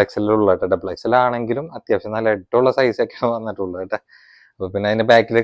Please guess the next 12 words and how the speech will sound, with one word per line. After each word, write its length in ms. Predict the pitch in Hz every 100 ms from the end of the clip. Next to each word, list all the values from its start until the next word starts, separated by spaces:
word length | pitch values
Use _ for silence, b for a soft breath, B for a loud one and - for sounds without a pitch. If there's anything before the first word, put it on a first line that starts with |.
| 131
കാണിച്ചിട്ടുള്ള 500 | 127 123 120 123 127
സൈസിന്റെ 480 | 135 123 127 123 123 131
ഒരു 120 | 127 120
ഫോളോ 220 | 131 123
അപ്പിൽ 180 | 120 120 120
പോവാന്ന് 280 | 135 123 120
വിചാരിച്ച്, 340 | 117 101 - 98 _ b b b b b b b b _ _ B B B 98
അല്ലെങ്കിൽ 360 | 98 101 104 120
ചിലപ്പോ 280 | 117 - 131
നമുക്ക് 200 | 127 113 120
പണിയാവും. 300 | 110 98 98
അത് 160 | 95